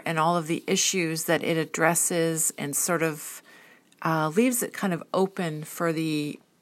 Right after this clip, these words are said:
audience to interpret what it means and what the messages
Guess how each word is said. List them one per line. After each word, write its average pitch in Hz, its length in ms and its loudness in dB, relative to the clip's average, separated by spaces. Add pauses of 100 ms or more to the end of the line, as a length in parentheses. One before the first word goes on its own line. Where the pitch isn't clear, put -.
(340)
audience 160 600 2
to - 160 -4
interpret 170 560 -2
what 160 160 0
it - 100 -4
means 160 720 -2
and 151 240 -4
what 165 180 2
the 160 100 -4
messages 156 680 -2